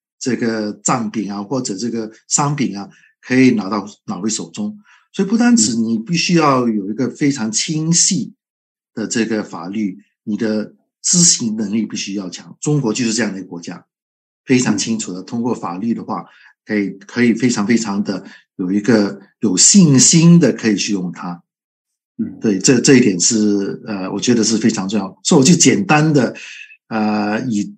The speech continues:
Speaker 1: 这非常狭窄的一个，呃，定义呢，让我们今天的讨论呢，可能就集中在这一方面。其实定义还是还有很多的。
Speaker 2: 是，是，是。刚才您说的，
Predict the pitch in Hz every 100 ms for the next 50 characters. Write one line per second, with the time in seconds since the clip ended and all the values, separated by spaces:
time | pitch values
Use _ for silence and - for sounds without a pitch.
0 | _ - 190 151 139 - - 175 170 135
1 | 143 147 - - 135 110 131 147 113 98
2 | 104 110 120 110 107 - _ _ _ _
3 | 104 98 92 92 175 147 135 120 117 113
4 | _ _ - 147 135 104 104 135 143 113
5 | - 95 107 117 110 107 - - 101 107
6 | 113 135 120 117 117 101 110 98 101 98
7 | 98 107 - - - 123 120 127 165 139
8 | 131 110 107 101 110 107 95 - 101 90
9 | - _ _ _ - 160 123 131 120 -
10 | - - - 180 175 156 127 151 156 139
11 | 107 95